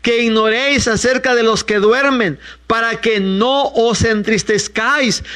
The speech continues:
como los otros que no tienen esperanza". Aquellos no tienen esperanza.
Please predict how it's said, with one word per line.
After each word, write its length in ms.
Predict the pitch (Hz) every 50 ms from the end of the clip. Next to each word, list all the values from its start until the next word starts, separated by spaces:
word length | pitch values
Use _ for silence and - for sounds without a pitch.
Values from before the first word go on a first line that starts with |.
| - -
como 340 | - 233 240 220 220 226 220
los 380 | 208 208 202 190 - - - 233
otros 680 | 247 285 302 285 - 208 190 175 160 151 - - - - _ -
que 160 | 190 185 170
no 160 | 175 202 202
tienen 340 | - 196 202 202 202 190 185
esperanza". 840 | 180 - - - - 180 165 175 190 208 202 180 165 - - - 139 - - - - - - - - - - - - _ _ _ _ _ - - - - - _ _ - - - - -
Aquellos 500 | 160 165 165 208 220 226 226 226 208 196
no 220 | 226 240 247 208
tienen 320 | - 247 254 254 254 247 240
esperanza. 880 | 233 - - - 226 214 208 220 247 226 208 196 - - 139 - -